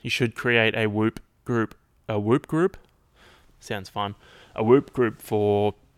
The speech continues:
Towing the Line listeners, and I think that would actually be pretty cool. Um, so if any of you guys has, have a Whoop,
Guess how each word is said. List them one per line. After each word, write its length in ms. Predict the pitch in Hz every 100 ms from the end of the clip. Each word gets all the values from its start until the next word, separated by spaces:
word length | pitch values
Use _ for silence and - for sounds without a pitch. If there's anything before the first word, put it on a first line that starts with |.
| _ -
Towing 240 | 120 120
the 80 | 113
Line 240 | 110 107
listeners, 400 | 107 - 107 98
and 140 | - 117
I 60 |
think 160 | 117 147
that 100 | 143
would 80 | 147
actually 240 | 143 139
be 80 | 127
pretty 200 | 123 131
cool. 280 | 147 127 - - - - - - _ _ _
Um, 380 | - 110 107 101 - _
so 180 | - 117
if 100 | 113
any 160 | 123 143
of 60 |
you 80 | 131
guys 240 | 120 117
has, 140 | 113 113
have 340 | 110 - 120
a 60 | 110
Whoop, 320 | 113 131 156